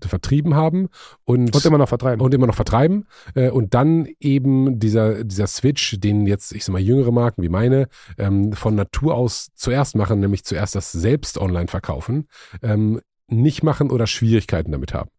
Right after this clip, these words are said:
Speaker 1: Und du bist jetzt sozusagen in so einem Graubereich, dass du sagst, okay,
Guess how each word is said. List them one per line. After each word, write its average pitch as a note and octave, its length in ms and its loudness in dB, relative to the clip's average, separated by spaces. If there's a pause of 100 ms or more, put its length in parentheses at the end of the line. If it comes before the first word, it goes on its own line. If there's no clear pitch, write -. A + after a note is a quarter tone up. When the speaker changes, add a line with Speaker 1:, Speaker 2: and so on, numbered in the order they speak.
(280)
Speaker 1:
Und G2 220 -2
du C3 80 2
bist D3 120 0
jetzt C#3+ 140 0
sozusagen B2+ 340 0
in A2 100 0
so G2+ 80 2
einem G2+ 100 2
Graubereich, A2 880 0 (240)
dass F#2 140 -6
du G2+ 40 -2
sagst, F#2+ 140 -4
okay, C3 360 0